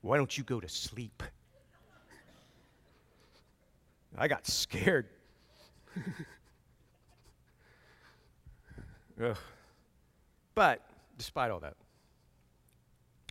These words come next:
this week has been interesting.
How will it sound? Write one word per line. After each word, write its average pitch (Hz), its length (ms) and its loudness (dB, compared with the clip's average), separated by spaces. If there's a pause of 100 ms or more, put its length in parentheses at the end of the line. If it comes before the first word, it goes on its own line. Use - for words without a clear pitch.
(760)
this 143 260 4
week 170 300 2
has 120 140 -2
been 127 180 0
interesting. 110 640 -2